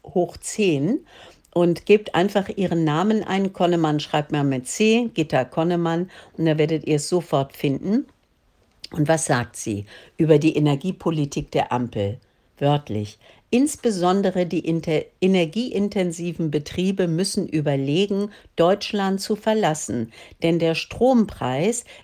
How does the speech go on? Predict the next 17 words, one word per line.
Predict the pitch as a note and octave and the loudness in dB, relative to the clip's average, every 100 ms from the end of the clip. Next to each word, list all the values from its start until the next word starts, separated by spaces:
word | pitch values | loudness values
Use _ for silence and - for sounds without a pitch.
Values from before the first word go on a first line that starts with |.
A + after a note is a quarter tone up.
| - | -4
ist | F#3 F3 | -2 0
in | D#3+ | 0
Deutschland | D3 F3 - - F#3 | 2 0 0 -2 -2
um | - D3+ - | -2 -4 -2
ein | C#3 C#3 | -4 -4
Vielfaches | - B3+ - G3 F#3 D#3+ - | -4 -6 -4 -6 -6 -8 -4
höher | E3 E3+ F#3+ - - | -2 0 0 -4 -4
als | D#3 - | -6 -6
in | - D3 | -2 -2
Ländern | C3 C#3+ F#3+ F#3+ F#3 E3 | 0 -2 0 0 -2 -2
wie | C#3 | -4
Nordamerika | C3+ C3 - B2+ B2 A#2+ A#2 D3+ - F3 G#3 D4+ - - - | -2 -2 -4 -4 -2 -2 -2 -4 -2 0 0 -4 -10 -20 -4
oder | E3+ F3 - | 2 4 4
auch | D3+ | 0
einigen | - C#3 D#3 F3+ E3+ | -4 -2 0 -2 -2
südosteuropäischen | G3+ - F#3+ G#3+ - C#3 C3+ A#2 - A#2+ A#2 A#2+ A#2 | -4 -2 -4 -4 -2 0 0 -4 -2 -2 -2 -2 -2
Ländern. | A2+ A2+ G#2 G2+ G2+ | -2 -2 -2 -4 -6